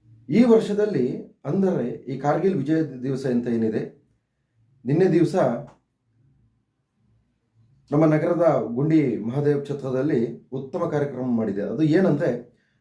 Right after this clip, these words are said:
ಮಕ್ಕಳಿಗೆಲ್ಲ ಒಂದು ಈ ದೇಶದ ಬಗ್ಗೆ ಗೊ-, ಗೊತ್ತಾಗ್ಬೇಕು, ಈ ದೇಶದ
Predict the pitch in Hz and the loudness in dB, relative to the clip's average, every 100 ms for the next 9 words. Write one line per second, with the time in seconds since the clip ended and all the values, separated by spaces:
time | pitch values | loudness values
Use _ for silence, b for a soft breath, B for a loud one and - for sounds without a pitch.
0 | _ _ _ _ _ _ _ _ 120 143 | _ _ _ _ _ _ _ _ 0 0
1 | 208 220 202 202 208 185 180 170 120 120 | 4 4 4 2 2 0 0 0 -2 -2
2 | 127 127 165 185 175 143 143 117 123 131 | -6 -2 -2 -2 -6 -4 -4 -2 -2 0
3 | 120 117 - 120 143 170 143 117 110 139 | -2 -4 -10 -6 -2 0 0 0 -2 -4
4 | 151 - _ _ _ - _ _ _ _ | -8 -8 _ _ _ -20 _ _ _ _
5 | _ 135 127 151 170 175 165 139 120 | _ -6 0 0 0 0 0 0 -4